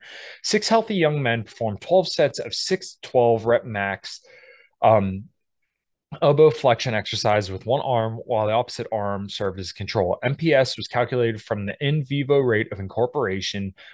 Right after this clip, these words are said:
leucine into the biceps brachii of both arms, primed constant infusion techniques over eleven hours. At an average time of thirty-six hours post-exercise, M P S in the exercise arm had returned to fourteen percent of the control arm value, the difference being non-significant.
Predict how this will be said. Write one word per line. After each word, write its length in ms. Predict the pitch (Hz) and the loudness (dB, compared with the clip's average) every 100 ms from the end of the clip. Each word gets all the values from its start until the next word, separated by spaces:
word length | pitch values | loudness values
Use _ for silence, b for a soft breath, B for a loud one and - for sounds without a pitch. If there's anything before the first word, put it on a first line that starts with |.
| B | B
leucine 340 | 113 123 - 139 | 0 2 0 -2
into 200 | 120 120 | -2 -2
the 80 | |
biceps 580 | 101 98 101 - 104 - - | 2 2 2 0 -6 -6 -4
brachii 360 | 101 98 104 90 | -2 -2 -4 -6
of 80 | |
both 240 | 95 117 117 | -2 -2 -2
arms, 340 | 107 101 98 | -4 -4 -8
primed 540 | - - 107 107 110 - B B B B - | -10 -4 -2 0 -2 -8 B B B B -8
constant 360 | - 123 120 139 | 2 2 2 -4
infusion 520 | 120 - 113 104 107 | -6 -2 -2 -2 -4
techniques 480 | 98 104 104 101 - | -4 -4 -4 -4 -2
over 160 | 95 95 | -2 0
eleven 280 | 92 95 | 0 -2
hours. 280 | 95 87 92 | -4 -6 -6
At 140 | - 107 | -4 -2
an 100 | 120 | 0
average 380 | 127 151 143 | 0 0 -2
time 180 | - 143 | -4 -4
of 80 | 113 | -2
thirty-six 480 | 151 180 - 190 - | 0 0 0 -6 0
hours 340 | 131 127 123 | 2 4 2
post-exercise, 880 | - 151 165 143 - - 107 104 101 127 | 0 -2 0 -2 -4 -6 -4 -4 -6 -8
M 160 | 139 | -8
P 200 | - 147 | -4 0
S 320 | 107 101 - B B B | 2 0 -6 B B B
in 60 | 110 | -2
the 60 | |
exercise 440 | 110 - - 127 113 | -2 -2 -2 0 0
arm 180 | 117 104 | -2 -4
had 140 | 101 | -6
returned 340 | 98 - 120 | -8 -6 -6
to 60 | 101 | -2
fourteen 360 | 139 139 160 151 | 0 0 -2 -4
percent 440 | 143 - 120 117 | -4 -4 -4 -4
of 80 | 101 | -8
the 80 | 98 | -8
control 420 | 98 - 117 110 | -8 0 2 4
arm 220 | 107 95 | 2 2
value, 340 | 98 85 90 | 0 0 -6
the 80 | 87 | -10
difference 320 | 123 139 127 - | -6 -4 -6 -6
being 300 | 135 117 113 | -2 -2 -2
non-significant. 720 | 101 101 - 98 90 - - | -2 -4 -6 -6 -8 -10 -18